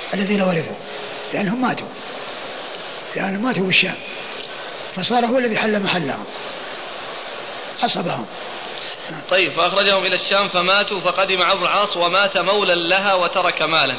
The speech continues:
Speaker 1: هذا هو.
Speaker 2: فصارت الآن الخصومة بين عمرو، يعني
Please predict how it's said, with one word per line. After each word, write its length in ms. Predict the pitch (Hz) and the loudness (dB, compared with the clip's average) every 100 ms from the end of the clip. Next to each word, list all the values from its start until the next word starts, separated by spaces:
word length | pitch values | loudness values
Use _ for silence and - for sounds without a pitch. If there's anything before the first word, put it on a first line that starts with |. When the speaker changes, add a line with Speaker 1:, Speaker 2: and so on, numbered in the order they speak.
| - | -2
Speaker 1:
هذا 220 | 190 156 | -2 -2
هو. 400 | - - - - | -8 -10 -10 -8
Speaker 2:
فصارت 320 | 165 202 196 | 0 2 4
الآن 240 | 208 214 208 | 4 2 0
الخصومة 640 | 160 - 180 214 214 202 | -2 -4 -2 -2 0 2
بين 280 | 185 190 175 | 2 2 2
عمرو، 320 | 165 208 151 - - - | 0 0 -2 -6 -8 -6
يعني 200 | 131 151 | -4 -2